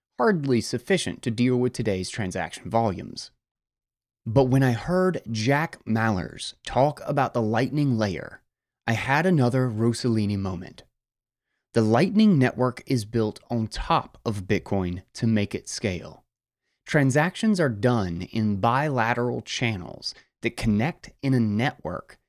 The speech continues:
and each channel is anchored to Bitcoin's main chain with a single transaction.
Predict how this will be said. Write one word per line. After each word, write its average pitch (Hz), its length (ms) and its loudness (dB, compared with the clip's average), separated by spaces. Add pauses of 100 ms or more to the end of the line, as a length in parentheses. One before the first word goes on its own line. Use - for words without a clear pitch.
(200)
and 117 220 2
each 202 440 -2
channel 113 720 -4
is 131 260 -4
anchored 175 560 -2
to 143 80 -2
Bitcoin's 147 640 -2
main 123 440 2
chain 87 560 -6 (280)
with 165 140 0
a 160 60 0
single 135 420 0
transaction. 107 920 -6